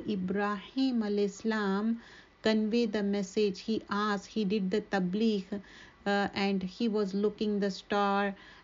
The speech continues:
and how he conveyed the message to his own father. And he said, uh, he b-, broke the idols, and he asked, mm, like, you know, uh, your, the, uh, bigger idol,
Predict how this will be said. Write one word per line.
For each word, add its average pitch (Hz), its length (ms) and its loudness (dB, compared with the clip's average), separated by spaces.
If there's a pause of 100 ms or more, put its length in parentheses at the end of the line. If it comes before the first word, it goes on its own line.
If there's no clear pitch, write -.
(120)
and 202 220 4
how 202 300 2
he 202 200 -2
conveyed 202 520 4
the 202 140 4
message 196 560 0
to 208 320 4 (400)
his 208 280 4
own 208 300 2
father. 196 720 0 (320)
And 202 300 2
he 214 180 0
said, 196 440 2
uh, 202 160 4
he 208 300 -2
b-, 170 120 -6 (240)
broke 190 520 6
the 196 180 0
idols, 202 760 2 (380)
and 196 220 4
he 214 280 0
asked, 196 380 0 (300)
mm, 185 280 2
like, 202 300 2
you 202 80 0
know, 202 240 -2 (400)
uh, 196 260 4
your, 196 340 4 (160)
the, 190 280 0 (280)
uh, 196 180 0
bigger 196 560 2
idol, 190 500 2